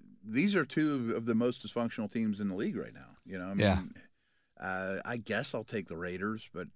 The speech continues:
Speaker 1: I wouldn't bet on them against anybody right now. I just think that, I mean,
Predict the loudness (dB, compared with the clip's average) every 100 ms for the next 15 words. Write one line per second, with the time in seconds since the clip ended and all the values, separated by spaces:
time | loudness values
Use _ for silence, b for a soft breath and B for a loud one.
0 | -12 -6 -4 -2 -2 -2 0 0 0 0
1 | -2 -6 -6 -6 -6 -10 -12 -16 -16 -18
2 | -14 -10 -10 -8 -8 -8 -10 -12 -20 _
3 | -10 -6 -6 -6